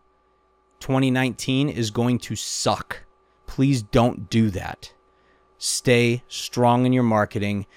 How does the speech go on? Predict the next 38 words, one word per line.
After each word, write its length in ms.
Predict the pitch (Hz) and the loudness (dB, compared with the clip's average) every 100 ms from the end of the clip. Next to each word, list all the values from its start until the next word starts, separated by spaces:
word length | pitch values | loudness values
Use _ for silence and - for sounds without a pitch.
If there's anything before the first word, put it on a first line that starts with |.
| - _ _ | -20 _ _
and 480 | 110 110 110 104 98 | -2 2 2 0 -2
don't 220 | 117 151 175 | 2 2 6
go 120 | 220 | 4
broke. 460 | 120 120 123 98 | 4 0 0 0
Listen, 380 | 127 135 - 95 | -2 -2 -2 -6
if 160 | - - | -6 -6
you, 120 | 117 - - - | -8 -8 -14 -12
like, 240 | 117 120 - | -4 -4 -2
put 160 | 185 | -6
food 280 | - 156 170 | -2 2 2
on 120 | 110 | 2
your 120 | 98 | 0
table 340 | 90 135 113 87 | -2 -2 -2 -4
first, 400 | - 85 110 - | -6 -6 -8 -4
<laughs> 60 | 104 | 0
like, 420 | - 220 - - - - | 2 4 2 -2 -18 -14
let's 100 | 120 | -8
be 100 | 139 | -4
smart 360 | - 131 135 | -2 4 4
about 240 | 95 90 101 | 4 0 -2
it. 80 | - | -2
Sometimes 420 | 131 123 139 120 | -2 0 0 2
you 60 | |
gotta 180 | 117 117 | 2 0
s-, 140 | 110 - - | 0 -6 -2
have 220 | 123 107 | 0 0
sweat 260 | - 135 - | -2 -2 0
equity. 440 | 107 - 101 110 - - - | -4 -4 -4 -6 -8 -20 -14
And 460 | - 117 117 110 95 - _ _ _ _ _ _ _ - | -4 0 0 -2 -6 -16 _ _ _ _ _ _ _ -8
if 120 | 123 | -2
the 80 | 135 | 4
money 200 | 123 139 | 6 6
gets 240 | 123 110 | 4 0
lean 240 | 123 127 127 | 0 2 4
over 160 | 123 | 2
the 80 | 110 | 2
holidays, 560 | 98 135 143 117 113 104 | 4 6 6 4 2 0
then 240 | 117 107 | -4 -4